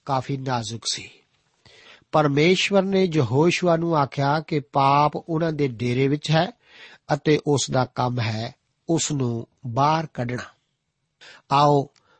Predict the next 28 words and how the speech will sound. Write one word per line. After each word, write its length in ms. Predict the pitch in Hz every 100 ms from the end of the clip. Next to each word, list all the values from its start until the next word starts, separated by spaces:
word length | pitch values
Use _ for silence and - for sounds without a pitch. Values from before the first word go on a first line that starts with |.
| _ 123
ਬਾਰਾਂ 400 | 143 147 160 170
ਤੋਂ 200 | 175 165
ਲੈ 140 | 139
ਕੇ 220 | - 139 -
ਚੌਦਾਂ 640 | 131 113 123 120 - -
ਆਇਤਾਂ 320 | 127 123 - 117
ਦੇ 280 | 117 110 - -
ਵਚਨਾਂ 400 | 135 123 120 120
ਨੂੰ 240 | 110 110 -
ਪੜ੍ਹਦੇ 360 | 135 131 117 -
ਹਾਂ। 280 | - - - _ _ 120
ਲਿਖਿਆ 300 | 127 151 147
ਹੈ, 320 | 160 185 165 _ _ _ _ _ _ - - _ -
"ਇਸੇ 520 | 175 196 226 - 254
ਲਈ 460 | 240 190 160 170 170 _
ਇਸਰਾਏਲੀ 680 | 160 - 170 156 165 165 180 -
ਆਪਣੇ 420 | 151 147 160 151
ਵੈਰੀਆਂ 480 | 143 143 143 143 151
ਦੇ 200 | 147 139 - 135
ਅੱਗੇ 280 | 135 143 127
ਖਲੋ 320 | - 147 202 220
ਨਾ 140 | 160
ਸਕੇ, 500 | - 120 110 110 - _ - - _
ਸਗੋਂ 460 | - - 165 165 131
ਵੈਰੀਆਂ 560 | 113 139 160 185 196 196
ਦੇ 240 | 180 - _ 151
ਅੱਗੋਂ 340 | 147 151 151 151 -
ਪਿੱਠ 260 | 226 -